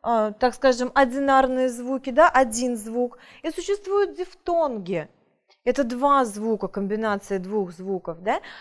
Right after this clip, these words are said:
Что у нас английские буковки гласные дают аж двадцать звуков гласных в различных комбинациях. И ещё мы с вами узнали первый и второй тип чтения ударного слога, то есть открытый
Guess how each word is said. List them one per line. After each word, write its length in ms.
Что 320
у 60
нас 260
английские 680
буковки 560
гласные 520
дают 400
аж 200
двадцать 880
звуков 680
гласных 680
в 60
различных 560
комбинациях. 680
И 80
ещё 400
мы 80
с 80
вами 260
узнали 420
первый 540
и 180
второй 500
тип 240
чтения 500
ударного 600
слога, 360
то 100
есть 140
открытый 520